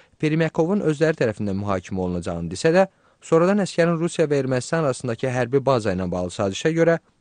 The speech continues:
ruslar tərəfindən mühakimə olunacağı bildirilib. Son olaraq, Ermənistan rəsmiləri hadisəni araşdırmaq üçün Rusiya-Ermənistan Birgə İstintaq Komitəsi qurulduğunu bəyan ediblər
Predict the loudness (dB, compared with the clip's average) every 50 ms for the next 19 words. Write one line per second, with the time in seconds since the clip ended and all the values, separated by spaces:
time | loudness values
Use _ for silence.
0 | _ _ _ _ _ -6 -6 -6 -2 0 0 0 2 2 0 -2 0 -2 -4 -4
1 | -2 -2 0 0 -2 -2 -2 -4 -4 -2 -2 -2 -4 -4 -6 -6 -6 -6 -8 -8
2 | -8 -8 -8 -8 -8 -10 -12 -14 _ _ _ _ _ _ _ _ _ -8 -2 -2
3 | 0 0 0 0 0 -2 -4 -6 -10 -8 -6 -4 -2 -2 -2 -2 -2 -2 0 0
4 | -2 -2 -2 -4 -2 -2 0 0 -2 -2 -2 -4 -2 -2 -2 -2 -4 -6 -6 -6
5 | -2 -2 -2 -2 -2 -4 -4 -4 -6 _ _ _ _ -4 -2 -2 -2 0 0 0
6 | 0 0 0 0 0 -2 -2 -2 -2 -2 -2 0 -2 -2 -2 -2 -2 -2 -2 -6
7 | -4 -4 -4 -4 -4 -6 -8 -6 -6 -6 -6 -6 -6 -4 -2 -4 -2 -4 -4 -4
8 | -4 -4 -4 -4 -4 -2 -2 -4 -4 -4 -6 -8 -8 -6 -8 -8 -8